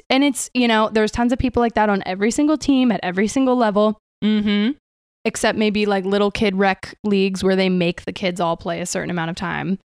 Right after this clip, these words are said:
Speaker 2: Oh, yeah, yeah, yeah.
Speaker 1: But other than that, it happens at every level. So there's no shame in the bench riding game. But it says a lot about you if you can stick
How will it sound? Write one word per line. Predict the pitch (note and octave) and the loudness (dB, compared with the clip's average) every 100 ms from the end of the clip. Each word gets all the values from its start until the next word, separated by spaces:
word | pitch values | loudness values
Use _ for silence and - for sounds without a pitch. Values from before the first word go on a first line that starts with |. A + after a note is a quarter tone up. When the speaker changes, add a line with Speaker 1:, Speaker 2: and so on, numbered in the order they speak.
| _ _ F#3+ | _ _ -2
Speaker 2:
Oh, | G#3 A#3 A3 | 2 2 2
yeah, | F3 F#3 G3 D3+ | 2 0 0 0
yeah, | C#3+ E3+ | 0 2
yeah. | F#3+ F3+ F3 | 2 2 2
Speaker 1:
But | G#3+ G#3 | 4 2
other | G3+ A3 D#4 | 2 2 2
than | E4 A3 | 2 2
that, | D#3+ F#3+ B3+ | 2 0 0
it | G#3+ | 0
happens | F3+ G3 - A3 A3 A3 G#3 | 0 -2 0 0 0 -2 -2
at | F#3+ F3 | -2 -2
every | F3+ A3 | 0 2
level. | G#3+ F3 F3 F#3+ | 2 0 0 0
So | - G3 F3+ F3 E3+ - | 0 0 2 0 -2 -4
there's | G3 G3+ G3 | 0 0 2
no | G3 C#4 | 2 0
shame | - G#3+ G#3+ G#3+ | 2 2 4 2
in | F#3+ F#3+ | 0 -2
the | F3+ | -2
bench | F3+ F3+ - | -2 -2 -2
riding | E3 E3+ E3+ | -2 -2 -4
game. | E3+ D#3 E3 A#3 D4+ E4 _ _ - | -6 -8 0 2 2 0 _ _ -4
But | G3 G3+ G#3 | 0 2 2
it | G#3 F#3+ | 0 -2
says | - A3+ D#4 | 0 2 2
a | |
lot | D4 F#3 E3+ | 2 2 2
about | G3+ E3 D#3+ F#3+ | 0 0 0 2
you | A3 A3+ A3+ | 2 4 2
if | - - | 0 -2
you | F#3+ G3+ G#3 | 0 2 2
can | - G3 F#3 F#3 F#3 | 0 0 2 2 0
stick | - - - F#3+ | -2 -4 0 -2